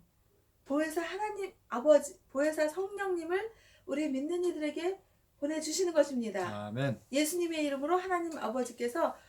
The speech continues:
Speaker 1: 보혜사 성령님을 우리에게 보내주시는 것입니다.
Speaker 2: 아멘.
Speaker 1: 그러면 우리가 보혜사 성령님이 함께 하시고 예수님을 믿기 때문에 보혜사 성령님이 우리와 함께, 우리 믿는 자와 함께 하시는 것입니다.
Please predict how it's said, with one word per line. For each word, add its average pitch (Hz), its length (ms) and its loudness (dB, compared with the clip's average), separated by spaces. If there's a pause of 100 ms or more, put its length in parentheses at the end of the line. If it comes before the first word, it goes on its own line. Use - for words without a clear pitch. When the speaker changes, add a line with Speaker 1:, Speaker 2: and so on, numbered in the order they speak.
(220)
Speaker 1:
보혜사 294 420 4
성령님을 359 680 -4 (240)
우리에게 285 520 0
보내주시는 285 640 0
것입니다. 214 460 -2
Speaker 2:
아멘. - 640 -12
Speaker 1:
그러면 247 380 2
우리가 208 360 0
보혜사 214 380 -6
성령님이 339 720 -4 (280)
함께 392 340 0
하시고 208 500 -2 (260)
예수님을 330 640 -2
믿기 311 400 2
때문에 349 560 2 (280)
보혜사 254 400 0
성령님이 285 600 -4
우리와 262 280 0
함께, 349 480 -2
우리 247 200 -2
믿는 247 280 0
자와 262 160 0
함께 359 260 0
하시는 349 260 4
것입니다. 180 640 -8